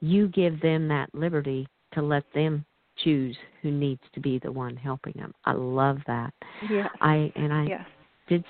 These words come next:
Speaker 1: see on your site, too, horses mirror who you are inside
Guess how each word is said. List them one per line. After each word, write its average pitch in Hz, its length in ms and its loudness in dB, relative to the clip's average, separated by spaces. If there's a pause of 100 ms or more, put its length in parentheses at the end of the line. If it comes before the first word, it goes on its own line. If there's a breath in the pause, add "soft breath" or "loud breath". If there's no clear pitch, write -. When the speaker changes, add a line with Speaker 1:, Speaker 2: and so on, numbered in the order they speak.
Speaker 1:
see 190 180 4
on 165 200 0
your 156 160 0 (120)
site, 156 260 2 (120)
too, 147 360 4
horses 151 420 -2
mirror 139 580 0
who 147 80 2
you 127 300 0
are 127 260 0
inside 123 680 -2